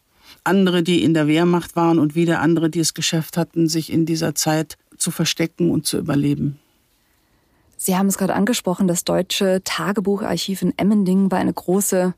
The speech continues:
Speaker 2: Inspirationsquelle für Sie. Wie findet man solche Orte voller Geschichten? Und ab wann wussten Sie, dass Sie am richtigen Ort sind?
Speaker 1: Das Tagebucharchiv ist ein großartiger Ort, weil die Geschichte nicht rückblickend dokumentiert und interpretiert,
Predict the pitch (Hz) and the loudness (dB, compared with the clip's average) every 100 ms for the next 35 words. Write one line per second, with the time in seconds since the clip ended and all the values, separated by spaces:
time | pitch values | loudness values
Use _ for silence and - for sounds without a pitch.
0 | _ 180 - 165 165 - 185 233 - - | _ -8 -6 -4 -6 -4 0 0 0 -4
1 | 147 156 160 143 156 151 - - - - | -4 -6 -10 -8 -8 -8 -12 -20 -20 -6
2 | 233 277 - 403 370 175 170 180 160 - | -2 -2 -2 -4 -2 0 0 2 0 -2
3 | - 170 - - - - - - - - | 0 -2 -4 -6 -4 -2 -2 -4 -6 -6
4 | 156 151 175 180 - - - _ - 208 | -4 -2 -2 -4 -6 -12 -14 _ -4 2
5 | 269 226 220 - 220 180 190 180 170 - | 4 4 2 0 0 0 0 0 -2 -4
6 | 180 - 175 226 - - 156 156 208 139 | -6 -2 -2 -2 -4 -6 -6 -6 -8 -10
7 | - 156 151 - _ _ _ _ - - | -10 -12 -14 -20 _ _ _ _ -20 -20
8 | - 160 - 175 185 180 170 170 - 175 | -4 -2 0 0 0 0 -2 -2 -2 -4
9 | - 147 151 139 147 - - - 139 131 | -2 0 0 0 0 -2 -8 -6 -4 -4
10 | - 123 131 - - - 160 165 170 170 | -2 -4 -4 -6 -16 -4 0 0 -2 -4
11 | - 190 - 170 165 - 214 - - 190 | -2 -2 0 0 0 0 -4 -4 -4 -2
12 | 185 165 165 - 175 170 165 202 202 - | 0 -2 -4 0 2 2 2 0 0 0
13 | 160 170 180 196 - 196 - 208 202 - | 0 0 0 -2 -2 -4 -2 0 0 -2